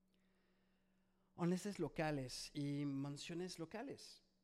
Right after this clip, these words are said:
Una empresa local debe tener enlaces, eh, desde su zona de influencia.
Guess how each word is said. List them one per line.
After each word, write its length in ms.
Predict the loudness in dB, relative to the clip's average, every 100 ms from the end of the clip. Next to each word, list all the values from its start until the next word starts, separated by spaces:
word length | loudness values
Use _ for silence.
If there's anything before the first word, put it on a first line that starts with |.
| _ -10
Una 280 | -6 -4 -2
empresa 440 | -4 -4 -6 -2
local 480 | -4 -2 0 0 -2
debe 320 | -6 -2 0 0
tener 380 | 2 2 2
enlaces, 720 | 2 0 0 -4 -6 -6 -10 -10
eh, 240 | -10 -8 -8
desde 360 | -4 -2 -2
su 180 | -2 -4
zona 440 | -6 -4 -4 -4
de 80 | -2
influencia. 680 | -2 -2 -6 -6 -6 -6 -8